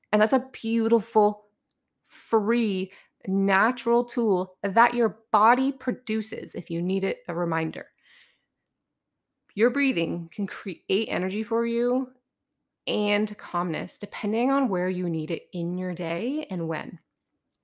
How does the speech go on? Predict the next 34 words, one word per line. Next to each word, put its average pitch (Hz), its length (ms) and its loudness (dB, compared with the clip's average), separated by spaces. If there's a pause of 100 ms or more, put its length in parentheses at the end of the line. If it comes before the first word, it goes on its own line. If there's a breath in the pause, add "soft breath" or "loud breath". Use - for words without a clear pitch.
(120)
It's - 160 -6
a 190 80 -2
beautiful 208 1000 -6
method. 175 400 -4 (560 loud breath)
I 180 100 0
will 165 400 2 (260)
also 208 320 0
put - 200 -8
that 170 180 -4
in 180 80 -6
my 165 120 -2
sh-, - 180 -10 (160)
my 165 460 -2 (260)
podcast 175 400 -2
episode 170 340 -6
notes 160 380 -6 (320 soft breath)
because 165 560 -4 (520)
it 185 140 2
is 170 100 -2
gold. - 340 -6 (840 soft breath)
Number 185 260 0
three, 190 440 -2 (100)
I 185 80 4
know 190 140 4
my 190 100 4
limitations. - 720 -4 (240)
So 202 140 0
I 196 60 6
evaluate 202 500 6
what 175 100 2
I 170 80 4
choose 170 300 -6
to - 80 -8
say 165 560 -2